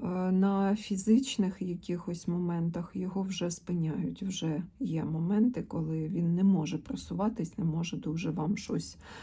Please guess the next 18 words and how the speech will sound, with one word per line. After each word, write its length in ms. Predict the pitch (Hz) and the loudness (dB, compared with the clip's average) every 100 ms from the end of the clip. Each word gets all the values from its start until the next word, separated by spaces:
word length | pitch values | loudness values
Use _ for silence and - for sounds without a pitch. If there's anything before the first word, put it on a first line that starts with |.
| - - | -16 -10
шкодити. 840 | - - 165 156 156 - 160 160 - - - - - - | -10 -2 0 2 0 -2 -2 -2 -4 -12 -14 -14 -14 -4
Е, 360 | - 196 196 190 185 - - - - - - | 0 4 6 6 4 2 -4 -12 -14 -12 0
тут 180 | 208 | 2
для 200 | 202 226 | 6 6
кого 320 | 254 185 190 180 | 6 2 0 0
як? 420 | 151 156 - - - | 0 -4 -6 -18 -4
Для 180 | 175 180 | 0 0
когось 580 | 185 202 214 208 196 - | 0 0 4 2 2 -6
це 460 | - 185 185 180 - | -4 0 0 0 0
людина, 520 | 190 185 160 185 165 | 2 4 4 4 4
яка, 480 | 156 160 165 170 160 165 | 2 0 0 0 0 0
з 120 | 185 | 2
якою 500 | 190 185 170 160 156 | 2 2 2 2 2
ви 140 | 165 | 2
були 380 | 156 180 170 151 | 2 2 2 0
колись 520 | - 165 165 156 - | 0 2 2 0 -2
в 60 | - | -10
стосунках, 960 | - 165 - 170 165 175 - 233 - | -2 -2 0 2 4 4 0 -4 -6